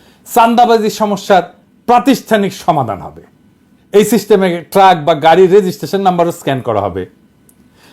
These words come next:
চালানের পরিমাণ অনুসারে একটা নির্দিষ্ট ফি নেওয়া হবে। পুরা প্রক্রিয়াটা ইলেকট্রনিক, স্বচ্ছ এবং ট্র্যাকেবল হবে।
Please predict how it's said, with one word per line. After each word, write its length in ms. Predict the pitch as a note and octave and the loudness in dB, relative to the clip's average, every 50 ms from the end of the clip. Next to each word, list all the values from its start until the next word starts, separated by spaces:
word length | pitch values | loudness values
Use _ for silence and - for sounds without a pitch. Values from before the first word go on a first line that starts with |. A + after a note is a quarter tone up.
| _ - - | _ -8 -2
চালানের 380 | - A3+ G#3+ G#3+ G#3 G#3 G#3+ G#3 | 0 2 2 2 2 0 -2 -2
পরিমাণ 380 | G#3 C#4 C4+ B3 A3+ G#3+ G3+ F#3+ | -2 0 0 0 0 0 -2 -2
অনুসারে 340 | F#3+ F3+ E3 - G3 F#3+ | -4 -4 -2 -2 -2 -2
একটা 160 | F#3 - G3+ G3 | 0 -2 -2 -2
নির্দিষ্ট 400 | G#3 G3 E3 D#3 D#3+ - - - | 0 -2 -2 -2 -2 -2 -2 -2
ফি 200 | - - A#3+ G3+ | 0 0 2 2
নেওয়া 220 | D#3+ B2 A2 G2+ | 4 2 2 2
হবে। 220 | G2+ F#2+ F#2+ F#2+ - _ _ _ _ _ _ _ _ _ _ _ _ _ _ _ _ _ _ - | 0 -2 -6 -10 -12 _ _ _ _ _ _ _ _ _ _ _ _ _ _ _ _ _ _ 2
পুরা 200 | D4 D#4 D4+ - | 4 4 4 4
প্রক্রিয়াটা 640 | - C#4+ C#4 C#4+ - B3 B3 A#3 A3+ A3+ A#3+ B3+ B3+ - - | 2 0 -2 -2 0 2 2 2 4 2 2 2 0 -2 -4
ইলেকট্রনিক, 580 | A3+ A#3 A3+ G#3+ - - - G#3+ G#3 A3 A#3 G#3 - - | -2 0 0 0 -2 0 0 0 0 0 -2 -6 -10 -14
স্বচ্ছ 420 | - - C4+ G#3 E3+ - - - | -4 -2 -2 -2 -2 -4 0 0
এবং 320 | C4+ C#4 C4+ G3 G3 G3+ F#3+ G3 | 2 2 2 0 -2 -2 -2 -2
ট্র্যাকেবল 440 | - D#3+ B2 - C3+ A#2 G#2 G2+ F2 | -2 -2 -2 0 -2 -4 -4 -4 -8
হবে। 200 | C#2 C#2+ D#2 D#2+ | -10 -14 -20 -20